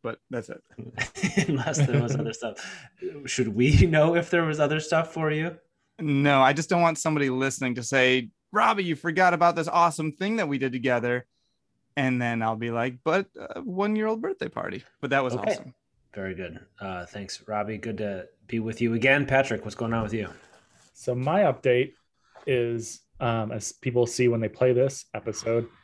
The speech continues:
Speaker 3: this is episode, or this is season six, 'cause every time that we miss a week, a, uh, new season gets added.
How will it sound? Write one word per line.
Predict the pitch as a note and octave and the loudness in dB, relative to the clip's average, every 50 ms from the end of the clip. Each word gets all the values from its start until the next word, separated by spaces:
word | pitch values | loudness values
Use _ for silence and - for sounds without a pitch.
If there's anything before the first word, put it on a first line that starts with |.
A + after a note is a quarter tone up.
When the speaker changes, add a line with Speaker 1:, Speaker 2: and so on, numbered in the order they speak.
| _ _ _ _ - | _ _ _ _ -2
Speaker 3:
this | C3 C3+ | 0 0
is | C3+ B2+ | 0 0
episode, | - - C3+ - A#2+ - - - B2+ A#2+ A#2+ B2+ C3 - | -2 -4 -2 -2 -2 -4 2 4 6 6 6 6 6 4
or | C3+ B2+ | 4 4
this | B2 B2 - | 4 2 2
is | B2 A#2+ - | 0 0 2
season | - C#3+ B2+ A2+ G#2+ A2 | 2 0 0 0 -4 -4
six, | - - - E3+ D3 B2 A#2 _ - - - - _ | -4 0 2 2 2 0 0 _ -12 -12 -12 -14 _
'cause | - C3 A#2 | -4 0 2
every | B2+ B2+ C3+ B2 | 2 4 4 2
time | - - C3+ C3 | 2 2 0 2
that | B2+ B2 | 0 0
we | B2+ A#2+ | -2 -2
miss | A2+ B2+ B2 - - | -2 -2 -4 -2 -2
a | A#2 | -2
week, | A2 A2+ A#2+ B2 A#2+ - - _ _ - | 0 0 -2 -2 -4 -10 -20 _ _ -4
a, | A#2 G#2+ G#2+ G#2+ G#2+ | -2 0 0 0 0
uh, | G#2+ G#2+ G#2+ G#2+ G#2+ - - _ _ _ _ _ _ | 0 -2 -2 -4 -4 -6 -10 _ _ _ _ _ _
new | D#3 B2+ A#2+ A#2 | -2 0 0 0
season | A2+ - C3+ B2 A2+ A2+ A2 | 0 0 0 0 2 0 -2
gets | G#2+ G#2 - | -2 0 0
added. | G#2 G2+ G2+ G2 F#2+ | 0 0 0 -2 -4